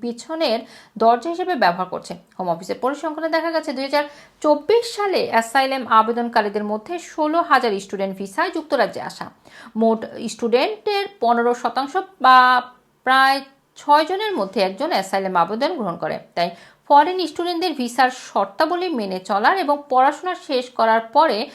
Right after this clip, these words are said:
চলে যাওয়ার জন্য দশ হাজার পাউন্ড জামানত দিতে হবে। প্রতিবেদনে বলা হয়েছে এর লক্ষ্য হবে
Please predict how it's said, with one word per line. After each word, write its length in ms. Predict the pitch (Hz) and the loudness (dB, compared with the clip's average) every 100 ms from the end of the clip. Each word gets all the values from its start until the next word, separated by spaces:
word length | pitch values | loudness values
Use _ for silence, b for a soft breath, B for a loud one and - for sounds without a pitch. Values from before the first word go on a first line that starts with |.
| B B _ | B B _
চলে 320 | - 302 359 | -2 2 2
যাওয়ার 280 | 370 370 370 | 4 4 4
জন্য 180 | 285 196 180 | 2 -2 -4
দশ 340 | 175 220 294 320 | 0 4 4 2
হাজার 240 | 339 339 339 | -2 0 2
পাউন্ড 220 | 302 320 262 | 2 2 0
জামানত 400 | 196 185 196 196 | 0 0 0 -4
দিতে 200 | 175 170 | -8 -8
হবে। 200 | 180 170 165 _ _ | -8 -8 -10 _ _
প্রতিবেদনে 440 | - 262 254 220 202 | -2 0 0 -2 0
বলা 240 | 190 202 | 4 4
হয়েছে 460 | 226 220 214 320 370 B B - | 2 -2 -2 -4 -6 B B 0
এর 120 | 262 | 2
লক্ষ্য 380 | 254 254 254 320 | 4 2 -2 2
হবে 300 | 330 339 | 2 2